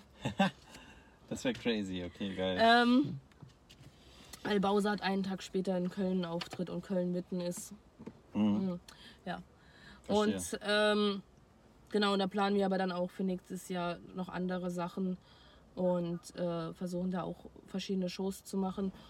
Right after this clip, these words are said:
Speaker 2: Und da habe ich dann auch Death Shop ins Boot geholt.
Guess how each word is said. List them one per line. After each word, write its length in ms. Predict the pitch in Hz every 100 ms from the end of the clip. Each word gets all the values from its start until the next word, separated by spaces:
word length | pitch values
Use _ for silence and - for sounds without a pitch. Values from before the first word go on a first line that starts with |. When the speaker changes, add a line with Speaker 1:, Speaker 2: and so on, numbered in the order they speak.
| - - -
Speaker 2:
Und 220 | 190 185
da 120 | 180
habe 120 | 185 190
ich 60 |
dann 140 | 190 170
auch 180 | 175
Death 180 | - 220
Shop 200 | - 214
ins 160 | 202 196
Boot 300 | - 208 -
geholt. 500 | 208 208 208 208 -